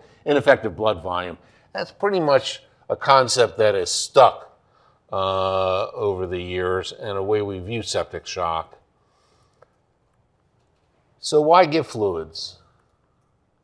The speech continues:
So fluid administration fills the unstressed volume, in other words, the tank. You've got a lot of venous capacitance, so you've got to top off the tank.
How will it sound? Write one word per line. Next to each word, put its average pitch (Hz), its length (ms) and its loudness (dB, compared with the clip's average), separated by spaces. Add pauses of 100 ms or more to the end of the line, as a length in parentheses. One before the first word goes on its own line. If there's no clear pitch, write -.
(260)
So 147 240 4
fluid 190 400 4
administration 143 840 2
fills 135 420 2
the 113 140 2
unstressed 120 580 2
volume, 104 420 2
in 107 60 0
other 107 200 4
words, 101 360 -2
the 87 100 -14
tank. 107 500 0
You've 87 120 -16
got 101 160 2
a - 20 -2
lot 101 220 4
of 90 100 -8
venous 101 280 -6
capacitance, 95 720 -4
so 95 100 -12
you've 87 120 -12
got 92 140 -8
to 80 80 -14
top 98 320 0
off 92 260 0
the - 80 -14
tank. 95 500 -4